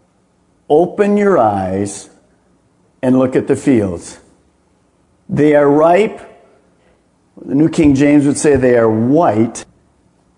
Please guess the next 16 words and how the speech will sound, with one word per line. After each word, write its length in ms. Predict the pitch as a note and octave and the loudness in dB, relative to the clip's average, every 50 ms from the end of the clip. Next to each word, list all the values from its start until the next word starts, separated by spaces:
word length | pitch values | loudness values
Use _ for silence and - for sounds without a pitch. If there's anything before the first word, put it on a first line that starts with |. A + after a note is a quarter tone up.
| _ _ _ - | _ _ _ -12
unto 240 | G#2+ G2 G#2 A#2+ | -8 -6 -6 -6
harvest." 600 | A2+ A2+ A#2+ G#2+ G2 E2+ E2+ F2 - - - - _ _ _ _ _ _ _ _ _ _ _ _ _ _ _ _ _ _ | -4 -4 -4 -4 -4 -4 -8 -14 -18 -20 -20 -20 _ _ _ _ _ _ _ _ _ _ _ _ _ _ _ _ _ _
What 300 | - - - - D#3 G#3 | -14 -12 -6 -4 -2 0
is 80 | A#3 G#3 | 0 2
Jesus 340 | F3+ A3+ A#3 G3 G#3 G3+ - | 2 2 0 0 0 -2 0
saying? 480 | - G#3+ G#3 G#3+ G3 C3+ F#2+ - - - - - _ _ _ _ _ _ _ _ _ _ _ _ _ _ _ _ | 0 0 2 2 2 0 0 -2 -8 -16 -20 -20 _ _ _ _ _ _ _ _ _ _ _ _ _ _ _ _
He 120 | F3 F3+ | -2 -2
says, 220 | D#3 F3 F3 D#3+ C3 | 0 2 0 0 0
"Disciples, 760 | E3 E3 D#3+ - G3 G3 G3+ - - D3+ A#2+ - - - - - - _ _ _ _ | 0 -2 -2 -2 0 0 -2 0 0 -2 -2 -2 -6 -12 -18 -20 -20 _ _ _ _
while 160 | - C#3+ D#3+ | -4 -2 0
you 220 | D#3+ F3 G#3+ B3 B3+ | 2 2 4 4 4
were 160 | C4 B3+ G#3+ | 4 4 2
caring 420 | G#3+ - - A#3 A#3 A#3 A#3+ A3+ | 0 -2 -2 -2 0 0 0 0
about 340 | A3 G3 G3 G#3 G3+ - - | 0 2 2 2 0 0 0
the 80 | E3 D3 | -4 -4
food, 520 | - - - A#3 A3 E3 B2 F2+ D#2+ - | -4 -2 2 2 4 4 2 0 -6 -12